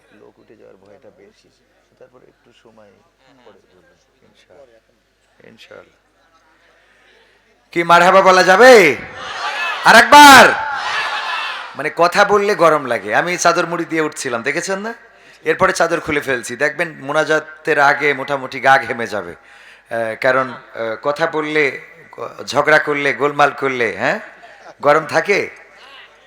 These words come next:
এখন যদি বেঁধে যায় দুই পার্টিতে, আরে বাবা, মুড়ি দিয়ে থাকা লোকও চাদর ফেলাই দিয়ে বলবে, "ভাই,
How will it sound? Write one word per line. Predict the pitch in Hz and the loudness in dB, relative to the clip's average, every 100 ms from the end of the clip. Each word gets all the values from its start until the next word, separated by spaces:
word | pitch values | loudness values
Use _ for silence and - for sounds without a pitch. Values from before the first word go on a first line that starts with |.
| - - - - | -20 -20 -16 -4
এখন | 135 156 160 | -2 -2 -4
যদি | 165 160 | -6 -6
বেঁধে | 147 156 156 160 | -2 -2 0 0
যায় | 156 143 | 4 4
দুই | 127 151 156 - | 2 -4 -6 0
পার্টিতে, | 147 143 151 147 120 95 95 | 0 0 -8 -12 -10 -6 -2
আরে | 143 160 143 | -2 0 -2
বাবা, | 113 113 104 92 78 - 294 - _ _ _ _ _ 117 | -2 -4 -4 -10 -12 -18 -18 -20 _ _ _ _ _ -14
মুড়ি | 143 160 | -6 -6
দিয়ে | 156 165 | -2 -2
থাকা | 160 165 185 | -2 -2 0
লোকও | 185 190 190 202 | 0 0 -2 0
চাদর | 180 170 170 | 2 0 0
ফেলাই | - 165 175 | 0 2 2
দিয়ে | 175 | 2
বলবে, | 190 202 | 2 6
"ভাই, | 269 311 311 302 285 | 8 10 10 10 8